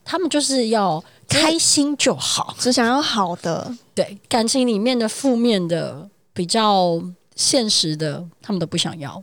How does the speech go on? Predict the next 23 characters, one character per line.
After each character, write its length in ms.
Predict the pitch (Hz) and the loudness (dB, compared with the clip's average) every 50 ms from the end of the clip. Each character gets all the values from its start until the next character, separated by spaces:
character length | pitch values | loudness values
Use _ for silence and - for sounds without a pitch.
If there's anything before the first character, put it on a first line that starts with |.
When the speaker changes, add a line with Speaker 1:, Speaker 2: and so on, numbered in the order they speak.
| - _ _ | -18 _ _
Speaker 2:
责 240 | - - 247 233 233 | -4 0 2 2 4
任 320 | 254 285 302 294 269 240 233 | 4 4 4 4 4 4 4
啦， 220 | 220 220 226 226 | 4 4 4 2
或 160 | 233 262 254 | 2 2 2
是 160 | 247 269 269 | 2 2 2
限 320 | 254 254 - 269 254 233 226 | 0 2 2 2 2 2 2
制 280 | 226 - 240 240 226 | 2 0 0 0 0
啦， 520 | 208 202 190 185 185 185 180 180 185 196 214 226 226 - | 2 2 2 2 0 0 -2 -2 -4 -6 -8 -10 -10 -8
这 100 | - 220 | -6 -6
些 220 | 214 - 190 185 | -4 -2 -2 -2
都 100 | 190 190 | -4 -4
不 140 | 185 - 160 | -8 -8 -10
要。 240 | 156 165 165 - 160 - - - - - - - | -10 -10 -10 -12 -12 -14 -16 -16 -18 -20 -10 -6
Speaker 1:
我 60 | 240 | -2
必 120 | 226 349 | 0 2
须 100 | 381 392 | 2 2
说， 180 | 349 - 339 302 | 2 2 2 2
隐 160 | 277 233 190 | 0 0 -2
性 140 | 185 - 294 | -2 0 0
的 80 | 269 233 | 0 2
fuckboy， 480 | - 226 240 240 - 247 208 185 180 | 2 2 0 0 0 0 0 2 0
他 160 | 180 202 240 | 0 0 0
们， 540 | 240 233 220 202 190 185 175 170 165 165 170 | 0 0 0 0 -2 -2 -4 -4 -6 -6 -10